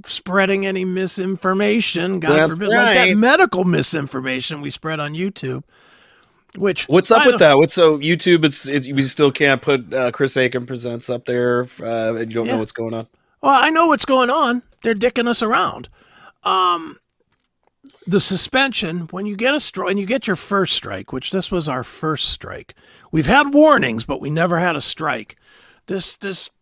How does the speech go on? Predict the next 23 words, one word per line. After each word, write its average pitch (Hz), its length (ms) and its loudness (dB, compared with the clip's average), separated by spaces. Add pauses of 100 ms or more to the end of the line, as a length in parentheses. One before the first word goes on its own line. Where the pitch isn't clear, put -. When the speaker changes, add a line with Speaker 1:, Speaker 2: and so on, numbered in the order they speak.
(100)
Speaker 1:
two 330 200 0
weeks 254 260 -2
ago, 170 220 -4
we 160 140 -2
got 147 260 -2
the 135 80 -6
strike 117 420 -4
for 110 300 -10 (100)
medical 175 680 2
misinformation, 120 1080 -4 (800)
which, - 240 -16
whatever. 98 520 -4 (580)
Speaker 2:
Mm-hmm. 120 260 -6
Speaker 1:
And 190 520 0
it's - 320 -10
supposed 208 380 -2
to 202 40 -10
be 190 120 0
a 165 60 -2
seven-day, 139 960 -2 (920)
you 143 100 -6
know, 120 520 -8 (380)
suspension. 196 680 -2